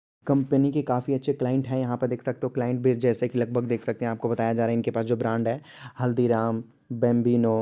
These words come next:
Havells, Bikaji, among others, और भी सारे हैं। कंपनी देखो लगभग पाइप के साथ साथ लगभग पैकेजिंग वगैरह भी कर लेती है।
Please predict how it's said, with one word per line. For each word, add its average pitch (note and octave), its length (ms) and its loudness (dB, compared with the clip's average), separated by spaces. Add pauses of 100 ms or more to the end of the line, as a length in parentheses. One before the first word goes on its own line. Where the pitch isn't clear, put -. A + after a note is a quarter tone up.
(400)
Havells, A#2 480 2 (140)
Bikaji, A#2+ 500 0
among A#2+ 300 2
others, A#2 340 2
और A#2+ 180 0
भी B2+ 100 4
सारे A#2+ 260 2
हैं। C3+ 140 0 (280)
कंपनी D3+ 320 0
देखो F3 200 0
लगभग E3 320 2
पाइप B2 180 4
के D3+ 100 0
साथ C#3+ 200 -6
साथ C#3 200 -4
लगभग C3+ 220 -2
पैकेजिंग A#2+ 440 -2
वगैरह A2 220 -2
भी B2+ 120 0
कर B2 160 -4
लेती G2+ 280 -4
है। F#2 120 -6